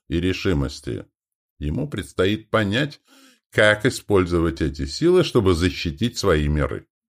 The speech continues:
Поэтому он добавил: «Значит, всё потому, что разведчик Уюл что-то напутал или хотел вернуть себя во Вселенную, используя меня как сосуд для своей реинкарнации?»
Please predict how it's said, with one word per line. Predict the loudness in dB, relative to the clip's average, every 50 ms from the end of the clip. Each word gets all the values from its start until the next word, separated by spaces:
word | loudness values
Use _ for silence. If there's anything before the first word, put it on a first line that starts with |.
| _ _ _ _ _
Поэтому | -4 -2 0 0 -2 -2 -4 -4 -4 -4 -2
он | -2 -2 -2 0
добавил: | 0 0 0 0 -2 -2 -2 -2 -4 -6 -8 -10 -10 -12 -14 _ _ _ _ _ _ _ _ _ _ _
«Значит, | -6 -6 -4 -2 0 0 0 0 0 -2 -4 -6 -6 -10 -14 -12
всё | -10 -8 -2 0 2 2
потому, | 2 2 0 0 2 2 0 2 0 -2 -4
что | -2 0 0 2
разведчик | 2 2 2 0 -2 -4 -4 -4 -4 -8 -8 -6 -4
Уюл | -2 -2 -2 -2 -4 -4 -6
что-то | -8 -6 -2 0 0 0 0 -2
напутал | -2 0 0 -2 -2 -4 -6 -8 -8 -6 -4 -2 0 0 0
или | 0 -2 -2
хотел | -2 0 0 0 2 0 2
вернуть | 2 2 2 2 2 0 0 0
себя | -2 0 2 4 4
во | 4 4 0
Вселенную, | -2 -2 -2 0 2 2 2 4 4 2 2 0 0 -4 -10 -20 -20 -20 -20 -12 _
используя | -2 -2 0 2 4 4 6 6 6 6 6 6
меня | 6 6 4 4 2
как | 2 2 0 0
сосуд | 0 0 0 0 0 -2 -4 -2
для | -2 -2 -4
своей | 0 2 4 6 6 6
реинкарнации?» | 6 4 2 2 2 2 2 2 2 0 -2 -2 -2 -2 -2 -2 -2 -4 -8